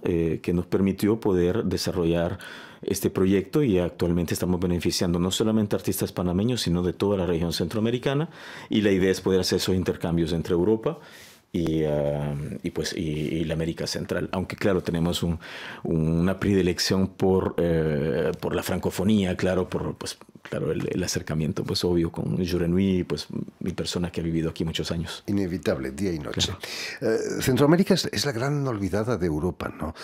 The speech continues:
Speaker 2: Eh, por cierto, también eres vicepresidente de la Asociación Centroamericana para, por la Cultura, ¿no?
Speaker 1: Sí.
Speaker 2: Eh, ¿cuáles son las razones que es, que, que Centroamérica no exista casi, casi aquí en Francia?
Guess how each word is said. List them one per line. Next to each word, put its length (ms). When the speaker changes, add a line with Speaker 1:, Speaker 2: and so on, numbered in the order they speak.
Speaker 2:
Eh, 120
por 120
cierto, 220
también 240
eres 260
vicepresidente 800
de 100
la 100
Asociación 540
Centroamericana 800
para, 240
por 200
la 60
Cultura, 500
¿no? 140
Speaker 1:
Sí. 100
Speaker 2:
Eh, 160
¿cuáles 220
son 160
las 100
razones 500
que 160
es, 100
que, 520
que 260
Centroamérica 560
no 100
exista 480
casi, 300
casi 260
aquí 160
en 80
Francia? 500